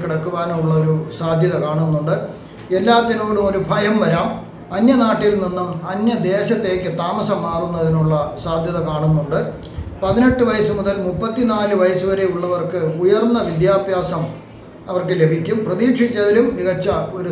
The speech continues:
തൊഴിലും അവർക്ക് ലഭിക്കുന്നതിനുള്ള സാധ്യതയുണ്ട്. അന്തസ്സും സമാധാനവുമുള്ള, വളരെ സമ്പത്തുമുള്ള ഒരു ജീവിതം, സർവ്വ ഐശ്വര്യത്തോടു കൂടിയും അവർക്ക് ഉള്ളൊരു സമയമാണിത് ലഭ്യമാകും.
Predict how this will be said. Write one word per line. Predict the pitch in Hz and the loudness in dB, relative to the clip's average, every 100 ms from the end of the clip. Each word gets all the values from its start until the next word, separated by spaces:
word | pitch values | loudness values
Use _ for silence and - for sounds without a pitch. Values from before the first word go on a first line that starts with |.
| 165 | -4
തൊഴിലും | 190 196 233 233 233 175 | 0 2 4 4 2 -4
അവർക്ക് | 175 165 170 | -6 -6 -6
ലഭിക്കുന്നതിനുള്ള | 165 185 185 180 170 170 165 160 | -4 -4 -6 -6 -6 -4 -4 -2
സാധ്യതയുണ്ട്. | 160 160 165 165 156 151 175 - - - - - - - - - - - | 0 0 0 0 0 2 -2 -2 -10 -16 -18 -18 -16 -16 -18 -16 -16 -12
അന്തസ്സും | 156 156 214 208 202 156 - - - - | -2 2 4 4 4 2 -4 -10 -16 -8
സമാധാനവുമുള്ള, | 180 214 233 220 214 202 190 180 175 156 156 - | -2 2 4 4 2 2 0 -2 0 -2 -4 -8
വളരെ | 160 165 190 | -6 -4 -4
സമ്പത്തുമുള്ള | - 165 180 - 214 190 175 170 | -4 -4 -4 -2 -2 -2 -2 0
ഒരു | |
ജീവിതം, | 156 156 165 165 156 - - - - | 0 2 2 2 2 -2 -10 -16 -10
സർവ്വ | 170 190 | -2 0
ഐശ്വര്യത്തോടു | 180 226 214 208 190 180 | 2 2 0 0 0 0
കൂടിയും | 175 175 170 175 | -2 -2 -4 -6
അവർക്ക് | 170 160 175 | -4 -2 -2
ഉള്ളൊരു | 165 160 160 160 | -2 0 0 0
സമയമാണിത് | 156 165 185 160 156 160 190 | 2 2 2 2 4 4 2
ലഭ്യമാകും. | 156 165 156 160 156 - | 0 -2 0 2 2 0